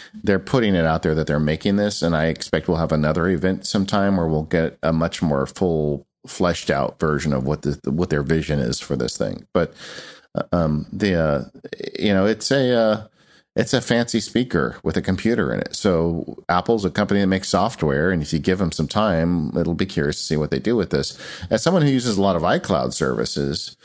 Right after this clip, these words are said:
um, there's a certain advantage of this to something like this for me because, like, I get iCloud access on this that I don't necessarily get with some of the other devices. Um, although I do understand that they're starting to add some of that with some of the competing services as well.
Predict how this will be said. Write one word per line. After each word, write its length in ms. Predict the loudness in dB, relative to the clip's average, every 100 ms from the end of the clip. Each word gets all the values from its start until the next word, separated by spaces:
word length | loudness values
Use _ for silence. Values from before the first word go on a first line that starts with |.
| -20 -18 -2
um, 560 | 0 2 2 0 0 -2
there's 360 | 0 2 2
a 60 | -2
certain 240 | 0 0
advantage 520 | 0 2 2 2 2 0
of 100 | -2
this 380 | -2 -6 -10 _ -4
to 140 | -4
something 260 | 0 -2 -2
like 140 | -4
this 120 | -6
for 120 | -2
me 160 | 0 0
because, 440 | 0 0 -2 0
like, 260 | -2 -2 -2
I 160 | -2 -2
get 380 | 0 -2 -2 _ -4
iCloud 440 | 0 0 0 0 0
access 540 | -2 -2 -2 -2 -2 -2
on 200 | -2 0
this 240 | 0 0
that 160 | -2 0
I 60 | 0
don't 200 | 0 -2
necessarily 540 | -4 -4 -2 0 -2
get 260 | -2 -2 -2
with 120 | -4
some 140 | -2
of 60 | 0
the 120 | 0
other 160 | 0 0
devices. 720 | -2 -2 -2 -6 -8 -10 -14 -20 -20 -20 _ -4
Um, 440 | -2 -2 -6 -4
although 220 | 0 2 2
I 60 |
do 180 | 2 2
understand 520 | 2 0 0 0 0
that 160 | -2 -2
they're 120 | -4
starting 340 | 0 0 0 -2
to 160 | -2
add 300 | -2 -2 -2
some 160 | -2 -2
of 80 | 0
that 280 | -2 -2 -4
with 140 | -4
some 160 | -4 -2
of 60 |
the 80 | -4
competing 420 | -4 -4 -2 -2
services 560 | -4 -6 -8 -10 -10 -12
as 100 | -12
well. 300 | -10 -10